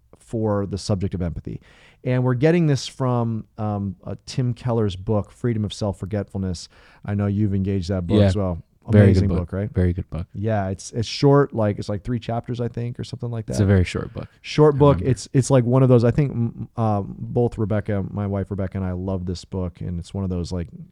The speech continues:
Speaker 1: you read once a year kind of
Speaker 2: Yeah.
Speaker 1: books. It's, it's super, super helpful. And he's defining self-forgetfulness. He's pulling an idea from C S Lewis, Tim Keller is,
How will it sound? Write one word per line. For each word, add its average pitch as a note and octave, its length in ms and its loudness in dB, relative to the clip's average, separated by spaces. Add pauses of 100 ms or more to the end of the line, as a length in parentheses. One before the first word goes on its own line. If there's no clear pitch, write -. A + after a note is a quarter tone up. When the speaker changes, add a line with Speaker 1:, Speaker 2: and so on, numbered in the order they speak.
(180)
Speaker 1:
you G2+ 200 -4
read F#2+ 240 -4
once F2 240 -6
a F2 60 -8
year E2+ 180 -4
kind F2+ 200 -6
of G2+ 60 -4
Speaker 2:
Yeah. G2 140 -2
Speaker 1:
books. F2+ 180 -2
It's, - 340 -12
it's A#2 200 -6
super, B2+ 640 -2
super A2+ 280 -8
helpful. F#2+ 380 -8 (540)
And B2 180 2
he's F#3 220 4
defining C#3+ 560 2
self-forgetfulness. A2+ 720 -2
He's G#2+ 120 -6
pulling E3+ 380 2
an C3 60 2
idea A2+ 560 2
from G2+ 380 -2
C A#2 260 -2
S F#2+ 200 -4
Lewis, G2 520 -6 (200)
Tim A2 160 -4
Keller G2+ 320 -2
is, D2+ 240 -10